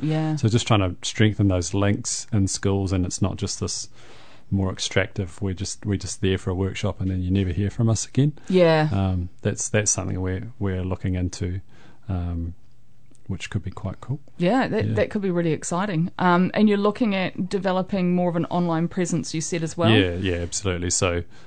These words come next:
Speaker 2: um, my colleagues are, are hard at work, uh, designing and, and, um, mapping out how we can effectively deliver online education, um, and just l-, exploring all the technology that,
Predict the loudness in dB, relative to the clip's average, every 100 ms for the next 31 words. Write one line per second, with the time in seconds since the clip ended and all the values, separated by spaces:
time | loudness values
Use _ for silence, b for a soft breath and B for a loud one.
0 | B 0 2 0 0 0 0 0 -2 -4
1 | -4 -4 -2 -2 -2 -4 -6 -10 b b
2 | 2 4 4 4 4 4 2 -8 -4 0
3 | 2 2 0 -4 -10 b b b 2 6
4 | 6 6 6 6 4 4 2 0 0 0
5 | -2 -2 -6 -4 -4 -2 -4 -6 -10 -10
6 | 0 2 2 0 0 0 0 0 2 0
7 | -2 -4 -4 -2 0 -2 -2 -4 -4 -4
8 | -2 -2 -2 -2 -4 -6 0 4 4 2
9 | 0 -2 -2 0 0 0 -2 -6 B B
10 | B B B -4 -2 -2 -4 -6 -14 -16
11 | -16 -16 -16 -16 -12 -6 -4 -4 -6 -8
12 | -6 -6 -6 -8 -10 -4 6 8 10 8
13 | 4 0 0 0 2 0 0 -2 -4 -10
14 | -6 -4 -4